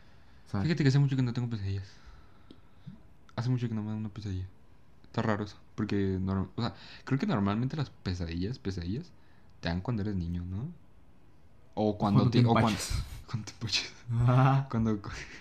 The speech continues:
Speaker 2: <laughs> cuando comes, ¿qué? Melón o sandía.
Speaker 1: <laughs> Melón.
Speaker 2: <laughs> Sandía por la noche, ¿no? Este,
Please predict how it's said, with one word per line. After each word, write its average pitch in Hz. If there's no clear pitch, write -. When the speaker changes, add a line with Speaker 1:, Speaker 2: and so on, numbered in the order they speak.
Speaker 2:
<laughs> -
cuando 110
comes, 113
¿qué? 139
Melón 98
o 113
sandía. 95
Speaker 1:
<laughs> 147
Melón. 143
Speaker 2:
<laughs> 131
Sandía 101
por 110
la 110
noche, 101
¿no? 123
Este, 110